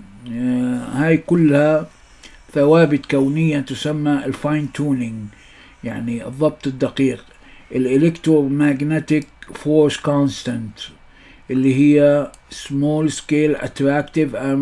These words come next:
repulsive force hold atom electron and atomic nuclei together، اللي هي القوة اللي موجودة داخل النواة،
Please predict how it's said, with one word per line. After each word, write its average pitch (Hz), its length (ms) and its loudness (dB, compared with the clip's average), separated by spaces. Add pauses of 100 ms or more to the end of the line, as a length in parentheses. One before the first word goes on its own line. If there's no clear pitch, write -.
repulsive 147 640 0 (580)
force 151 300 4
hold 143 400 0
atom 143 480 0 (120)
electron 143 720 0
and 139 360 0
atomic 143 480 -4
nuclei 143 560 0
together، 123 360 -2 (420)
اللي 135 220 2
هي 160 200 6
القوة 151 580 4
اللي 151 200 0
موجودة 143 520 2
داخل 147 380 2
النواة، 139 720 4